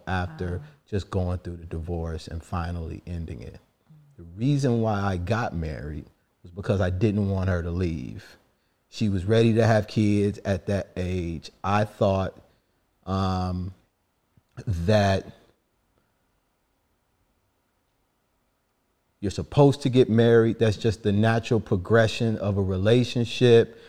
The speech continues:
Speaker 1: And whatever feelings you have or don't have, whether you feel like you're ready or not,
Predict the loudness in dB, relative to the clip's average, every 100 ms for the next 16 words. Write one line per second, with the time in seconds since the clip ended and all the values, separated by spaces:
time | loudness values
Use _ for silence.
0 | -10 0 2 4 6 6 6 4 0 2
1 | 4 6 6 4 4 2 2 2 2 4
2 | 2 2 0 0 2 0 0 -2 2 4
3 | 2 2 2 2 0 2 2 2 2 0
4 | 0 4 4 4 2 2 2 0